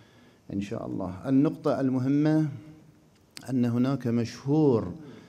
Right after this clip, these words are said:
عند الناس وأصبح من المرتكزات عندهم أنه عندما يزار مسلم بن عقيل رضوان الله عليه يقصد بهذا العنوان على أنه باب من أبواب الحوائج إلى الله عز وجل.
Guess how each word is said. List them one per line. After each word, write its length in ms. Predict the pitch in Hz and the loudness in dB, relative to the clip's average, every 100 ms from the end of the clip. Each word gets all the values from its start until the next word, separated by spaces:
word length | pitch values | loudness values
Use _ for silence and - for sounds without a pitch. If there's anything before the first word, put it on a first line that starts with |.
| - | -16
عند 260 | 92 107 104 | -6 -2 0
الناس 720 | 107 110 127 139 135 - - - - - - _ _ _ - | 0 0 0 -2 -4 -10 -14 -20 -20 -20 -20 _ _ _ -4
وأصبح 800 | 90 90 - - 113 120 104 98 | 0 0 -4 -6 -6 -4 -2 0
من 160 | 104 | 0
المرتكزات 840 | 104 104 107 104 110 113 131 127 | 0 -4 -2 -2 0 2 0 0
عندهم 600 | 98 107 110 123 151 160 151 - - - - - - - _ - - - _ _ - | -2 0 2 2 4 2 0 -6 -16 -20 -20 -20 -20 -20 _ -20 -20 -20 _ _ -6
أنه 320 | 104 107 101 | -2 -2 0
عندما 440 | 127 117 107 104 | 2 4 2 2
يزار 380 | 98 98 107 104 | 2 2 2 2
مسلم 360 | 104 101 98 92 | 0 -2 -4 -2
بن 120 | 95 | -2
عقيل 320 | 98 113 123 | -4 -2 -4
رضوان 360 | 113 104 98 117 | -4 -2 -2 0
الله 220 | 120 113 | 0 0
عليه 400 | 107 123 156 165 - - - - _ - - _ | 0 0 0 -2 -6 -16 -20 -20 _ -20 -20 _
يقصد 380 | 143 151 - 165 | -6 -4 -2 0
بهذا 360 | 123 120 117 123 | 0 2 2 0
العنوان 480 | 113 104 98 90 | 0 -2 -2 -2
على 280 | 92 101 98 | -2 0 0
أنه 440 | 123 120 104 104 85 | 4 4 4 0 -4
باب 340 | 101 110 127 123 | -2 2 2 2
من 300 | 120 104 82 | 0 -2 -4
أبواب 440 | 92 98 110 117 | -4 0 0 0
الحوائج 580 | 117 - 101 123 113 101 | -4 -4 -2 -2 -2 -2
إلى 200 | 85 87 | 0 0
الله 320 | 87 104 90 | 0 0 0
عز 240 | 80 78 | -4 -10
وجل. 260 | 76 78 - | -12 -12 -16